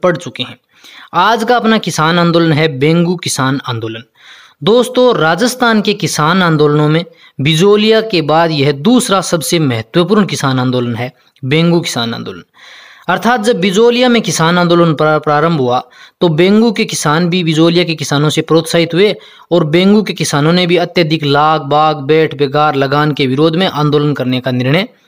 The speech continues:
लिया, क्योंकि ये उनसे प्रोत्साहित हो गए। दोस्तों, थोड़ा सा इसके बारे में चर्चा करें तो बेंगू स्थान जो है वो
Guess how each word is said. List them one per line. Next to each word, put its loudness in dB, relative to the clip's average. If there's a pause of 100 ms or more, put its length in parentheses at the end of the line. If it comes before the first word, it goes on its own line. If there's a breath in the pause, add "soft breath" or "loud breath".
(200 soft breath)
लिया, -2 (420 loud breath)
क्योंकि 2
ये 0
उनसे 2 (640)
प्रोत्साहित 0 (240 loud breath)
हो 2
गए। -8 (460 loud breath)
दोस्तों, 0 (120)
थोड़ा 2
सा 0
इसके 0
बारे 0
में -2
चर्चा -2
करें -6 (880)
तो 2
बेंगू 2
स्थान -2
जो 2
है 2
वो 2